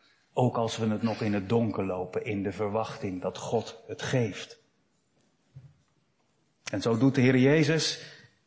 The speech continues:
met zeven broodjes en een paar visjes een heel groot wonder. De mensen eten en ze worden verzadigd. En ze rapen het overschot op van de broden die overblijven. En dat doen ze in zeven manden. Ik zei het al.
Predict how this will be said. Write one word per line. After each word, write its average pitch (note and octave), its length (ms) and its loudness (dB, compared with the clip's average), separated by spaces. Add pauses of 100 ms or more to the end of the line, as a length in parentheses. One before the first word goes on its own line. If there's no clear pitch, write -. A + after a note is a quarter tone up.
met - 160 -4
zeven D#3+ 460 6
broodjes F3+ 840 2
en A2+ 140 -2
een G#2 160 0
paar F3 300 2
visjes F3+ 760 2
een A2 180 4
heel B2 320 6
groot B2+ 380 2
wonder. A2 340 2
De A2 80 2
mensen A#2 400 2
eten D3 600 4 (340)
en C3 140 2
ze C3+ 120 2
worden C3 240 4
verzadigd. G2+ 800 -2 (600)
En - 100 -6
ze A#2 120 0
rapen C3 380 2
het B2+ 220 2 (100)
overschot G#3 720 2
op - 460 0 (560)
van F#3+ 260 2
de F3+ 100 4
broden E3+ 500 4
die F3 140 0
overblijven. F3 880 2 (300)
En B2+ 100 2
dat B2 200 2
doen A3 200 8
ze D3 140 4
in D#3 180 10
zeven G#3+ 560 8
manden. C3+ 520 4
Ik C3 140 -8
zei C3 240 0
het A2 120 0
al. G#2+ 420 -4